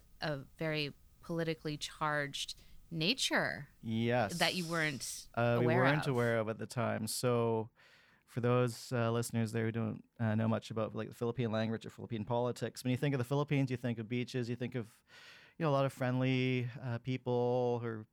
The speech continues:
Speaker 2: like, good singers or dancers. You never think of this dark kind of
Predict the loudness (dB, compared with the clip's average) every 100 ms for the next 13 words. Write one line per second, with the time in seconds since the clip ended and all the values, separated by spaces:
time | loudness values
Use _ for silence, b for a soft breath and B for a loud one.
0 | -12 -12 _ _ _ -8 -6 -2 0 2
1 | 2 2 -2 -2 -2 -2 -4 -4 0 0
2 | 0 0 0 0 -4 -6 0 2 0 -4
3 | -20 -20 _ -2 -2 -2 -6 -12